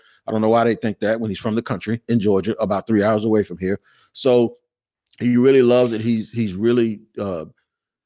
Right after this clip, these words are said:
he, he's just really, really bought into Duval and what this whole thing is. And the thing about it is, when you saw the footage of him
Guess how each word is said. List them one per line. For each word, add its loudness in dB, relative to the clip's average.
he, -6
he's -2
just -2
really, 4
really 0
bought 2
into -2
Duval 2
and -4
what -2
this -2
whole 0
thing 0
is. 0
And -4
the -10
thing 2
about 0
it -2
is, -4
when 0
you 2
saw -2
the -4
footage -2
of -8
him -4